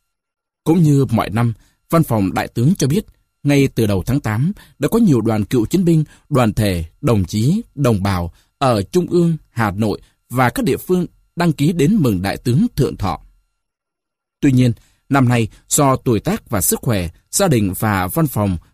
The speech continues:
phải hạn chế bố trí khách đến mừng thọ so với mọi năm. Riêng chúng tôi, một số anh em đã có những năm tháng gần gũi, phục vụ Đại tướng từ những ngày chống Pháp, chống Mỹ đến những ngày xây dựng hòa bình, được gặp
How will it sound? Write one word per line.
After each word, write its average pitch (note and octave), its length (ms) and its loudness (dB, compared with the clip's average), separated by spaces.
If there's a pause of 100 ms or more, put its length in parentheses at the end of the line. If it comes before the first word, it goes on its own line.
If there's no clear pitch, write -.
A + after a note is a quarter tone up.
phải A#2 160 0
hạn G#2 200 -2
chế C3 340 0
bố D#3+ 160 2
trí D3 240 -2
khách B3+ 260 -6
đến C#3 200 0
mừng A#2+ 240 0
thọ F#2+ 260 -4 (240)
so E3 200 2
với B2+ 300 2
mọi C3+ 260 0
năm. A2 180 0 (840)
Riêng B2 460 2
chúng B2+ 140 0
tôi, A2 260 0 (320)
một C#3 80 0
số C#3+ 140 2
anh G3+ 140 -4
em D#3 260 0 (200)
đã D3 100 -4
có G3+ 80 0
những G#3+ 200 2
năm F3+ 200 0
tháng E3 300 0
gần A2 220 0
gũi, C3+ 300 0 (240)
phục B2 140 -2
vụ B2 180 0
Đại - 220 -4
tướng E3 280 0 (100)
từ C3+ 80 0
những E3 220 0
ngày G2 220 -2 (120)
chống D3 180 2
Pháp, C4 280 -6 (240)
chống G3 220 4
Mỹ F3+ 280 2 (260)
đến C#3 300 4
những G3+ 160 2
ngày F#2+ 280 0 (220)
xây G3+ 240 4
dựng C3+ 280 0
hòa G#2 140 0
bình, F#2+ 200 0 (420)
được B2+ 160 0
gặp A#2 160 -2